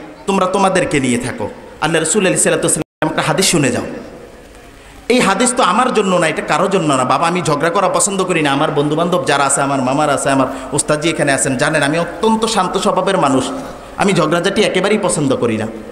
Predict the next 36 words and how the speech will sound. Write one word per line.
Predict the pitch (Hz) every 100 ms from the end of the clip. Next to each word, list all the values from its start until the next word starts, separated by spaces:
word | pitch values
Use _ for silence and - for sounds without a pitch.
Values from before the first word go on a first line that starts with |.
| -
আমি | 147 170
আপনাকে | 170 - 160 175
বলছি, | 139 127 147 123 - - - - - -
আমি | 151
দীর্ঘদিন | 160 175 170 196 233 233
পড়াশোনা | 190 - 175
করেছি | 147 143 165 151
আলহামদুলিল্লাহ, | 131 123 120 110 104 101 - - -
প্রায় | 165 185
মাদ্রাসা | 170 190 190 208
লেভেলে | 202 202
বিশ | 160 180 190
বছর | 208 202
পড়াশোনা | 190 190 202
করে | 180 208
তারপরে | 214 190 240 240
কথা | 226 190
বলছি। | 160 139 156
তো | 131 107 - - - - - -
আমি | 196 214
খুবই | 214 269 277
কম | 269 233 214
জানি, | 208 180
আপনি | 185 196
জানেন | 170 196
না। | 190 147
যদি | 151 170 185
একটা | - - 175 160
বঙ্গোপসাগরের | 143 151 185 190 208 - 180 196 196 185
মধ্যে | 160 139 139 - - -
যদি | 165 175 202
একটা | - 196
সুই | 190 - 247 233 180 - - - 131
যদি | 175 -
ফেলা | 175 185
হয়, | 196 185 160